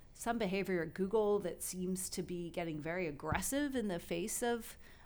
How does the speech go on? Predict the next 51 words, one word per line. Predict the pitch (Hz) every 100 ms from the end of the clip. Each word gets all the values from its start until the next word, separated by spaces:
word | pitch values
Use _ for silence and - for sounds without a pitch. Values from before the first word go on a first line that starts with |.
| -
um, | 208 208 202 202 196 185 - - -
you | 214
know, | 190 185
some | 185 190 196
of | 185
the | 185
continued | 180 175 - 180 180 175
activism | 165 165 180 180 180 175
going | 165 165 165
on | 170 170
there. | 165 170 170 -
It, | 165 156 - - - - - -
it | 190 185
seems | - 202 190
to | -
me | 180 196 175
that, | 165 139 - -
um, | 170 160 151 151 - -
in | 170 165
that | 175 -
case, | - 175 -
you | 160
have | 147
a | 165
company | - 160 170 170 160
that, | 147 135 -
uh, | 147 143 147 - - - -
is | 180 175
in |
many | 180
ways | 196 180
being | 175 160
paralyzed | - 147 170 262 311 311 - -
by | 247 269
it. | 285 180
You |
have | 170 165
s-, | -
a | 175
lot | 170 170
of |
paralysis. | - 170 165 170 - 180 175 -
Um, | 156 156
you're | 151 160
seeing | - 165
similar | 165 175 170 165
things | 165 165 160
over | 160 160
at | 151
Amazon. | 156 156 165 160 180 170 175 170
So, | - 175 160 160